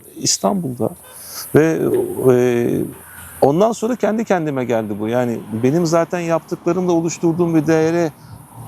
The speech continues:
kabul olmuş olan insanların karşısına rahat bir şekilde çıkma ve mevcut bilgilerle onları zaten beslemem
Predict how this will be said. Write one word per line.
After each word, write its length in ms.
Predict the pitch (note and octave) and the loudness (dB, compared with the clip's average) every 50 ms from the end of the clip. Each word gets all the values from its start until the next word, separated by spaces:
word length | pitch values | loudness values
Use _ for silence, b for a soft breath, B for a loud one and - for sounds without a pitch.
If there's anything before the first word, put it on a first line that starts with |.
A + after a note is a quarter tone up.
| - - - | -12 -6 -4
kabul 300 | - - C#3+ D3+ F3+ G3 | 0 2 4 4 4 4
olmuş 340 | F#3+ F3+ E3 D3+ C3+ - C#3+ | 4 4 2 0 0 0 2
olan 160 | C3+ C3+ B2+ | 2 2 0
insanların 760 | B2 A#2+ A2+ - - A2 A2 A2+ A#2 B2+ D#3+ F#3+ B3 A#3+ F#3+ - - - - | 0 -4 -4 -2 -2 -2 0 2 0 0 0 0 -4 -6 -10 -12 -20 -14 -4
karşısına 520 | - - C3 C3+ C3+ - - D3 F3+ F#3+ F3 | 0 2 2 2 2 -2 -2 0 0 0 2
rahat 260 | D#3 E3 G3+ - - | 2 2 0 0 -4
bir 40 | F3 | -10
şekilde 360 | D3+ - D#3 C#3 - A#2+ A#2+ A#2 | -6 -4 -6 -4 -2 -2 -2 -2
çıkma 380 | - - - - E3+ G3 A3+ | -4 -6 -10 -2 0 0 2
ve 80 | A3 F#3+ | 2 2
mevcut 420 | D3+ C#3+ D3 D3+ D#3+ F3 F3 - | 2 2 0 0 0 -4 -6 -4
bilgilerle 480 | F3 D#3+ E3 E3+ E3+ F#3 F#3 F#3 F#3 F3 | -2 0 0 2 2 2 2 2 2 0
onları 320 | E3 D#3+ D#3+ E3 E3+ E3+ | -2 0 0 0 0 0
zaten 420 | D#3+ D#3+ D#3+ D#3+ D#3 - D#3+ D3+ D3+ | 0 0 0 0 0 -2 -4 -4 -2
beslemem 480 | D#3+ D3 - - E3 D#3+ F3+ F#3+ F#3+ | -2 -2 -2 -2 -2 0 0 -2 -4